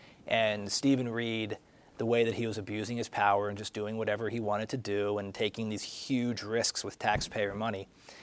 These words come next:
And he said that he had a bank account. Stephen Reed created a bank account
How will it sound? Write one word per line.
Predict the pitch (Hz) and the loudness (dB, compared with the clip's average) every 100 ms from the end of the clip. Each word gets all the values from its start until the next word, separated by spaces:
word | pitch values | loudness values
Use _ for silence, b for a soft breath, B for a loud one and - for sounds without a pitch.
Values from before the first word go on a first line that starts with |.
| B B B | B B B
And | 127 117 117 117 | 0 2 0 -2
he | 104 131 | -2 2
said | - 170 147 | 8 8 10
that | 143 131 123 | 8 8 8
he | - - 202 | 2 0 2
had | 269 | 6
a | 156 | 4
bank | - 127 120 120 | 4 4 4 2
account. | 98 - 64 - - - | -6 -6 -6 -8 -12 -10
Stephen | - 196 208 | 0 2 4
Reed | 147 135 123 117 | 4 4 2 0
created | - 135 120 | 0 2 2
a | 110 | 2
bank | 110 107 101 | 4 2 2
account | 92 85 | -8 -10